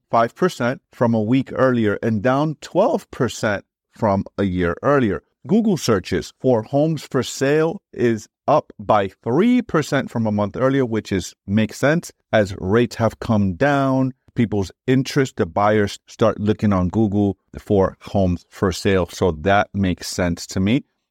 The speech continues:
Median home sales price was three hundred and sixty-three thousand, three hundred seventy-one thousand dollars, up four point one percent from a year earlier, the biggest increase since October of twenty twenty-two. The median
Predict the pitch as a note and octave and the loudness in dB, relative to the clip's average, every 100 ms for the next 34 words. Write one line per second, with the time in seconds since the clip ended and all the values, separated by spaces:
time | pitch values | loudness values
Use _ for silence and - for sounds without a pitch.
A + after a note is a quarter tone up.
0 | - B2+ E3 F3 D3 E3+ F3+ D#3+ A#2+ - | -2 0 2 0 0 0 0 0 0 0
1 | - G2+ - G2+ F#2 B2 C#3+ C#3+ C#3+ A#2+ | 0 0 -2 -6 -6 -2 0 0 0 -2
2 | G2+ - C3 - A#2+ A#2 G#2 G#2+ G#2+ G2+ | -4 -4 -4 -2 -2 -2 0 2 2 0
3 | G2+ - D3 E3 C#3+ B2 A2 A2+ G#2 G2 | -4 -2 0 0 0 0 0 -2 0 -2
4 | F#2+ F#2 F#2 - A2 G#2 G2+ G2 D3 F3 | -2 -2 -4 -2 0 2 0 0 2 2
5 | E3 E3 - _ - D#3+ - - - - | 0 -2 -8 _ 0 0 -4 -20 -8 0
6 | F3+ G3+ - F3 C3+ C3+ - A#2+ B2+ A#2 | 0 0 0 0 0 0 -2 -2 -2 -2
7 | A#2+ A2 G2+ G#2 - A#2+ B2 A2 A2+ G2+ | -2 0 2 0 2 0 0 -2 -2 -2
8 | D#3 E3+ - D3 C#3 - C#3+ - D3 C#3+ | 0 -2 -2 -2 -2 -2 -4 -2 -2 -2
9 | - D3 - - F3+ G#3+ D#3 C#3+ C3 - | -4 -4 -4 -2 0 2 2 2 0 -4
10 | - F2+ F#2 - F#2+ - _ - F#2 E2 | -4 -2 -2 -2 -2 -4 _ -8 -4 -4
11 | D#2+ - F#2+ - _ F#3+ F3 B2 A2 C3 | -4 -4 -4 -6 _ 0 2 2 2 2
12 | D#3 D3+ | 2 0